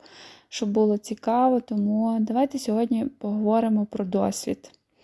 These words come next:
Де його набратися? В принципі, в будь-якій сфері: чи то вчитель, чи то повар, чи то майстер манікюру, чи то співак, артист. Всюди людина без досвіду, вона така ще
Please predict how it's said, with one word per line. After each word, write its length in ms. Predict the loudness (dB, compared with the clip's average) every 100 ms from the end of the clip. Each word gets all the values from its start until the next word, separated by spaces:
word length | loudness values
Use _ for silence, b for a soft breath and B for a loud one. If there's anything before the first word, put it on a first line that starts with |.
| B B B B 0
Де 120 | 2
його 240 | 4 2
набратися? 800 | 0 0 -2 -2 -4 -8 -10 -8
В 40 | -8
принципі, 460 | -4 -4 -4 -2
в 100 | -2
будь-якій 440 | 0 0 0 -2 -4
сфері: 680 | -4 2 4 6 4 2 -2
чи 100 | -8
то 140 | -6 -6
вчитель, 440 | -2 -2 -2 -6
чи 200 | -10 -10
то 140 | -10
повар, 480 | -8 -2 0 0 -2
чи 140 | -6 -8
то 120 | -4
майстер 420 | -2 -2 -6 -4
манікюру, 680 | -2 -2 -2 -2 -2 0 -4
чи 140 | -8 -6
то 200 | -4 -4
співак, 560 | -6 -2 2 2 0
артист. 540 | -8 -8 -4 -4 -4 -10 _ B B B B B B B B B -8
Всюди 340 | 0 0 0
людина 440 | -2 2 2 2
без 260 | 0 -2 -2
досвіду, 600 | 0 0 0 -6 -6 -6
вона 360 | -4 -2 -2 -2
така 480 | -4 -4 -2 -2 -4
ще 220 | -6 -6